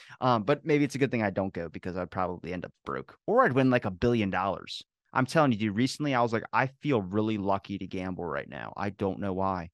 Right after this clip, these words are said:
It's like just, just random urge that I got, and I never get like that.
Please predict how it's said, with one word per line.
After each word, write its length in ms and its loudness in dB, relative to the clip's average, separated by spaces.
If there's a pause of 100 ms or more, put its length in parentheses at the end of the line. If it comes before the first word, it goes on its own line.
(140)
It's 80 -10
like 100 -6
just, 220 -8
just 220 -8
random 480 -2
urge 440 -4
that 100 -2
I 100 -4
got, 220 -2
and 80 -4
I 60 -2
never 440 0
get 240 -8
like 220 -14
that. 200 -8